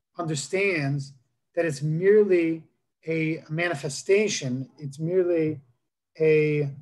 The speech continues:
a revelation of Hashem's glory, but it's not an image of Hashem himself. And they, the, the prophets grasp to the fullest extent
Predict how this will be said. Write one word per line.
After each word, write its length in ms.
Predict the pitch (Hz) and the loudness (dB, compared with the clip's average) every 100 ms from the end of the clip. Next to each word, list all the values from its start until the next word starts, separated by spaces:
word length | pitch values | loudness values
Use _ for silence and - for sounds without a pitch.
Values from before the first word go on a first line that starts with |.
| - _ _ _ _ _ _ _ _ _ _ _ _ _ - - - _ - | -20 _ _ _ _ _ _ _ _ _ _ _ _ _ -18 -18 -20 _ -6
a 60 | |
revelation 800 | 165 170 151 156 175 220 233 208 | 0 2 2 2 4 6 6 4
of 80 | 180 | -2
Hashem's 320 | 160 175 160 | -4 -6 -6
glory, 540 | 135 151 143 143 196 208 - _ _ | -6 -4 -2 0 0 -2 -14 _ _
but 420 | 147 202 180 - - | 2 4 4 0 -8
it's 180 | 143 | -8
not 280 | 160 175 190 | -4 0 0
an 140 | 185 - | -2 -8
image 240 | 185 180 143 | -8 -6 -6
of 80 | |
Hashem 280 | 151 143 165 | -8 -8 -4
himself. 600 | 147 135 - 113 - _ _ _ _ _ _ _ _ _ _ | -2 -2 -6 -12 -20 _ _ _ _ _ _ _ _ _ _
And 160 | 156 151 | -2 0
they, 340 | 170 170 156 147 | 2 0 -2 -4
the, 360 | 151 151 156 - | -2 -2 -4 -8
the 80 | 147 | -12
prophets 720 | 143 - 196 208 196 156 139 | -10 -2 0 0 -4 -10 -12
grasp 540 | 160 147 175 175 - - | -8 -2 0 -2 -6 -10
to 100 | 160 | -8
the 80 | 139 | -2
fullest 320 | 220 233 - | 0 0 -2
extent 480 | 151 - 143 143 | -8 -8 -4 -4